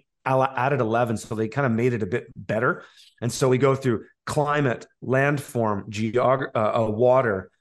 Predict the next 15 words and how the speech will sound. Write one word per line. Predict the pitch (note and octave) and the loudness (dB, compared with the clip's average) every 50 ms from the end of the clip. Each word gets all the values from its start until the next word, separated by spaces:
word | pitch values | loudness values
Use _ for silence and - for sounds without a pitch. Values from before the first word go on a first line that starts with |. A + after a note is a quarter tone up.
| _ | _
socioeconomics, | - - D3 D3+ D3 D#3 D3+ C#3 B2+ - B2 A#2 B2 B2+ B2+ B2+ A#2 - - - - | -4 0 0 0 0 0 -2 -2 0 0 0 2 2 2 2 0 -2 -6 -8 -8 -4
access | A#2+ C3 C#3 - - C3+ B2+ - | -4 -4 -2 0 -2 -2 -2 -4
to | - | -6
circulation, | A#2 - C3 B2 B2+ B2+ A2+ A#2 A#2 A2+ - A#2 G#2 G2+ - - | -4 -2 -2 -2 0 0 0 0 0 -2 -2 -4 -4 -4 -6 -6
vegetation | G2+ A#2 B2 B2 C3+ B2+ C3 C3 B2+ - - C3 | -4 -4 -2 0 0 0 0 0 0 -2 -4 -2
and | B2 A#2+ | 0 0
wildlife, | A#2 A2+ A2+ A2 G#2+ A2 G#2 G#2+ G#2 - | 0 0 0 0 0 0 0 0 -2 -4
microclimate, | - A#2 A#2 B2+ C3+ C3 - C#3+ C3+ - B2+ A#2 A2+ A2 A2+ A2 - - _ _ _ - G2+ | -4 -2 0 0 0 2 0 -2 0 0 0 0 0 0 -2 -2 -4 -10 _ _ _ -10 -2
buildings | G2 C3 C3+ C#3 D#3 D3+ C#3+ | 2 2 4 4 4 4 4
and | D3 C3 | 2 0
infrastructure, | B2 G#2 A#2 G#2 - A#2+ G#2+ G2+ - - A2 G2 F#2+ - _ _ _ - | 0 -2 -6 -6 -2 -2 -2 -2 -2 -4 -6 -6 -8 -10 _ _ _ -12
zones | F#2+ F#2+ A#2 B2+ B2 C#3 D3+ D3 D3+ | -4 0 0 2 2 2 2 2 2
of | C#3 | 0
use, | A#2 A#2+ A#2 A#2 A#2+ B2 - - _ _ | 0 2 2 0 0 -2 -6 -12 _ _
soil, | - - - - D3 C#3+ D3 C#3 B2+ A#2 G#2+ G#2+ A2 - | -10 -8 -2 0 0 2 2 2 2 2 0 0 -4 -8